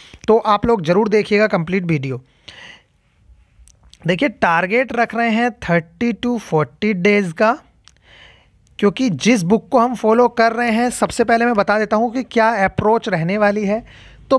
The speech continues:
पहले हम शॉर्ट नोट्स, जो शॉर्ट नोट्स है मैं दिखा देता हूँ किस तरह से शॉर्ट नोट्स बने हुए होते हैं, ये कैसे नोट्स बनाए जाते हैं। इसकी जो पीडीएफ़ वगैरह है वो सब आपको Telegram ग्रुप में ज़रूर मिलेगी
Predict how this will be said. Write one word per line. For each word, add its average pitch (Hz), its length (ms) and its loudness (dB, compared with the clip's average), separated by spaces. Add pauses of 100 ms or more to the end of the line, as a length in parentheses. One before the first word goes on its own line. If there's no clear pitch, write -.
(120)
पहले 214 300 2
हम 254 220 0
शॉर्ट 240 560 2
नोट्स, 180 460 2 (340)
जो 208 140 2
शॉर्ट 226 360 0
नोट्स 226 260 0
है 233 60 -2
मैं 233 100 2
दिखा 180 220 -2
देता 202 160 -4
हूँ 240 100 -4
किस - 260 -6
तरह 196 220 0
से 220 120 -4
शॉर्ट 196 320 2
नोट्स 202 340 0
बने 165 240 0
हुए 208 220 2
होते 196 280 0
हैं, 226 180 -2 (400)
ये 226 100 2
कैसे 208 320 0
नोट्स 214 260 0
बनाए 180 360 2
जाते 147 300 -2
हैं। 143 120 -8 (400)
इसकी 269 400 2
जो 277 120 2
पीडीएफ़ 226 460 2
वगैरह 214 300 2
है 214 120 2
वो 208 300 0
सब 226 240 0
आपको 214 340 0
Telegram 196 540 0
ग्रुप 185 220 0
में 190 160 -2
ज़रूर 156 300 0
मिलेगी 202 440 -2